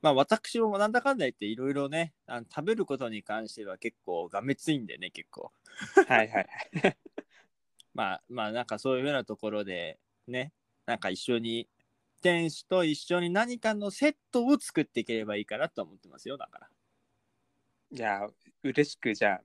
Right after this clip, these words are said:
Speaker 2: 前向きに受け止めさせていただきます。
Speaker 1: はい。まあ、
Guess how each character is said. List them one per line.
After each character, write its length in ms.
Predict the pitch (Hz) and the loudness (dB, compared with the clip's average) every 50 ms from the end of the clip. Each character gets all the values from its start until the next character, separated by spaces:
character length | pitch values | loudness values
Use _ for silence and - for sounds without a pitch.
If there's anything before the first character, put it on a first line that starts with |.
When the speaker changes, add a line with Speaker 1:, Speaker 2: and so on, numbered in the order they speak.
| _ | _
Speaker 2:
前 220 | - 113 110 110 113 | -8 -6 -4 -4 -4
向 120 | 117 117 - | -6 -12 -10
き 140 | - - | -8 -8
に 100 | 117 117 117 | -8 -8 -8
受 160 | - - 117 | -4 -4 -4
け 100 | - - | -4 -4
止 40 | 120 | -10
め 80 | 120 | -10
さ 160 | 120 - 135 131 | -10 -12 -12 -12
せ 100 | - - | -10 -4
て 80 | - | -4
い 60 | 104 | -2
た 60 | 101 98 | 0 0
だ 120 | 98 98 | -2 -2
き 100 | - 104 | -4 -4
ま 260 | 101 104 98 101 104 | -2 0 0 -2 -2
す。 120 | - - 113 | -2 -2 2
Speaker 1:
は 240 | 120 123 123 120 | 4 6 6 6
い。 120 | 120 117 - - | 4 2 0 0
ま 160 | 120 120 117 | 0 2 2
あ、 80 | 110 | 2